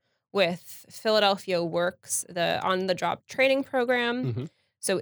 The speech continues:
Speaker 1: if you are looking to hire and you are willing to train, um, and you hire somebody who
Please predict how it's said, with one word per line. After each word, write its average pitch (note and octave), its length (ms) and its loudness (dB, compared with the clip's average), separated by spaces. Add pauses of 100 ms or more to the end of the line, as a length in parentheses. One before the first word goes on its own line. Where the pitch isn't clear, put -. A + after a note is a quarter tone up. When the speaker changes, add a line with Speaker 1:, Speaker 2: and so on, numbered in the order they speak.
Speaker 1:
if D#4 400 2
you B3+ 240 0
are G#3 240 2
looking G3+ 380 -4
to B3 220 -6
hire - 540 -2 (640)
and F3+ 380 2
you G3+ 120 0
are F#3 160 2
willing A#3+ 440 0
to G#3+ 260 -6
train, F#3+ 600 -4 (440)
um, E3+ 520 0 (220)
and A3+ 460 4
you G3 160 -2
hire A#3 340 2
somebody F#3 580 0 (100)
who F3+ 380 2